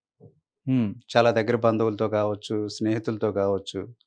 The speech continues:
Speaker 2: నేను దాన్ని కసిగా తీసుకున్నాను. చాలామంది ఏమనుకుంటారంటే, పెట్టుబడి అనగానే డబ్బు సంపాదించాలంటే మీరు, మీరు బా-, బాగానే క్వశ్చన్ చేశారు. డబ్బు ఎలా సంపాదించాలి?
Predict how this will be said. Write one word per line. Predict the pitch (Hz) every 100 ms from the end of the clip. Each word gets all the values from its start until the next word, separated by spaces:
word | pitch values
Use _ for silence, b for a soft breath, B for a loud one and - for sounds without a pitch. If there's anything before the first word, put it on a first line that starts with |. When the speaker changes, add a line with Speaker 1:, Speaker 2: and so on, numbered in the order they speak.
| _ _ _ _ _ _ -
Speaker 2:
నేను | 147 160
దాన్ని | 170 165 -
కసిగా | 151 202 196
తీసుకున్నాను. | 165 143 - 123 101 92
చాలామంది | 143 165 170 165
ఏమనుకుంటారంటే, | 151 151 147 139 139 131 156
పెట్టుబడి | - 160 156 - 190 170 165
అనగానే | 123 131 127 123 139
డబ్బు | 135 120 131
సంపాదించాలంటే | 156 160 156 151 147 151 147 147 147
మీరు, | 156 151
మీరు | 139 143
బా-, | 143 156 160
బాగానే | 143 165 165
క్వశ్చన్ | 151 151 139
చేశారు. | 117 110 98
డబ్బు | 107 127
ఎలా | 139 135
సంపాదించాలి? | 131 120 120 110 120 113 113